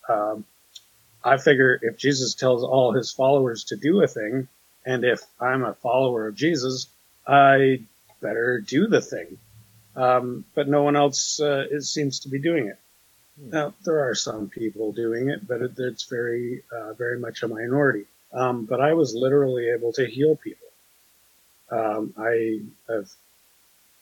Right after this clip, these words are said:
Speaker 1: uh, I probably don't wanna go into those stories, but I have healed a couple of people, and, um, uh, at least one of, one of them was quite remarkable. And so,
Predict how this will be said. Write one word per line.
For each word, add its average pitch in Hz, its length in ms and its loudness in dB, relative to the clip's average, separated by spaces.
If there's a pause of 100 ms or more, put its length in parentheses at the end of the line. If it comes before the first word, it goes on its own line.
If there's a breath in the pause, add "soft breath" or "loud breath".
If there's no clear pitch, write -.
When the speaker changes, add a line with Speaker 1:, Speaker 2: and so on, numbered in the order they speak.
(960)
Speaker 1:
uh, 135 340 6
I 131 40 4
probably 123 420 4 (200)
don't 131 140 0
wanna 127 200 -2
go 123 160 0
into 123 200 0
those 120 260 2
stories, 117 340 2
but 127 240 -2
I 117 140 0
have 131 320 2 (300)
healed 131 340 4
a 110 80 0
couple 117 360 0
of 107 140 -8
people, 135 460 -2 (200)
and, 123 400 0
um, 123 440 -2 (720)
uh, 120 380 -2
at 127 60 -2
least 135 300 -2
one 139 180 -2
of, - 180 -4
one 127 180 -4
of 139 120 -2
them 117 180 -4
was 127 160 -4
quite 131 320 0
remarkable. 135 640 -2 (800)
And 131 400 4
so, 139 640 0